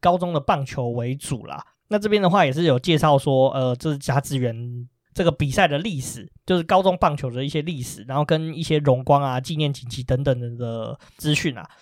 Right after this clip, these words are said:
那里面还有一个专区呢，是专门 for 就是台湾嘉农，就是嘉义农林这间学校的这个的介绍啦。那里面还有一颗总统的签名球。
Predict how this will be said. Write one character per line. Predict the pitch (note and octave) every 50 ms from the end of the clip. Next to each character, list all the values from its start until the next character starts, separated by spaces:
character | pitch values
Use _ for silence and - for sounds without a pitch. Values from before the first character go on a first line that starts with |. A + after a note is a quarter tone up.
| _ _
那 | - G#3+
里 | G3+ F3+ E3
面 | A3+ C4
还 | A#3 C4
有 | G#3
一 | D#3+
个 | D3+
专 | - F#3+ F3 F3+
区 | - - F#3+
呢， | F3 D#3 C#3+ C#3+
是 | E3 F#3
专 | F3+ - E3+ E3+
门 | F3 D#3 C#3 B2+ C3+
for | - - - C3 A2+ A#2 A#2
就 | C3+ C#3+
是 | D3 D#3
台 | D3 - - C#3+ C3+
湾 | C#3+ D3 D3 D3+
嘉 | - D#3 C3+ C3+ C3+
农， | C3+ B2 G#2+ C3+ - -
就 | D#3+ D#3
是 | D3+ C#3 - _
嘉 | - E3 E3+
义 | F3 D#3+
农 | C#3+ C#3 C3 C3
林 | C3 C3
这 | C3 C#3+
间 | D3 D3 D3
学 | - C#3 B2+
校 | - D3+ C3+ C3
的 | B2 A#2 A2+
这 | A#2 - C3
个 | - C3+ A#2+ A#2 A2+ A2 G#2 G2+ G2+ - _ _ _ -
的 | D3 C#3
介 | - - G3 D3
绍 | C3+ - D3 B2
啦。 | A2+ A#2 C3+
那 | F3 F#3+
里 | E3+ C#3+
面 | C3+ E3 F#3 E3+
还 | D#3+
有 | D3
一 | D3
颗 | C#3+ - D#3 C#3+ C#3+ C#3+ C#3
总 | - C3+ - D#3+
统 | - C3+
的 | A2+ A#2+
签 | A#2+ - C#3+
名 | C3+ C3 A#2+ B2
球。 | - - G#2 - -